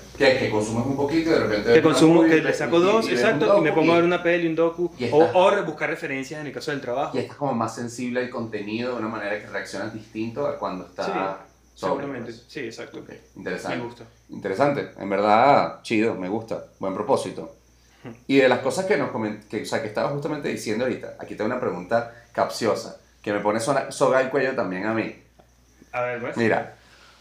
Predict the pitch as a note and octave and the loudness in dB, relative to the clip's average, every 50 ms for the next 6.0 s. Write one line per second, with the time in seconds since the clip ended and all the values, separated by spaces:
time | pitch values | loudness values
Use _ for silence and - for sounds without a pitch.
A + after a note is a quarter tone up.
0 | _ _ _ _ _ - G#3+ - - A3 - - G#2+ - - E3+ - - - - | _ _ _ _ _ 6 8 10 10 8 8 6 2 2 2 2 2 0 -4 -8
1 | - F#2 F2 E2+ - - - - _ _ _ _ _ _ _ _ _ _ _ _ | -8 -6 -6 -6 -6 -6 -10 -14 _ _ _ _ _ _ _ _ _ _ _ _
2 | - G2+ F2+ - - - G2 F2 D#2+ - - - _ _ _ - - - - - | -12 -12 -12 -10 -6 -6 -6 -6 -6 -8 -14 -20 _ _ _ -20 -18 -16 -16 -14
3 | - - - B3+ - - - - A3 - - A#3 A3+ - - F3+ G3+ C4+ - - | -14 -16 -16 -16 -16 -12 -8 -8 -6 -6 -6 -4 -2 -2 -2 -2 -2 -4 -6 -6
4 | - - - - - - - - G2+ G2 G2 G2+ B2+ B2 B2 A#2 - - G#2+ F2+ | -8 -12 -14 -14 -16 -18 -10 -6 -4 -4 -2 0 2 2 2 2 2 0 -2 -2
5 | - - - - F2+ F2 F2 F#2+ G#2+ A2+ A2 G2+ - - F#2 - - - - | -2 -6 -10 -10 -8 -6 -6 -4 -4 -4 -4 -6 -8 -10 -14 -14 -16 -18 -20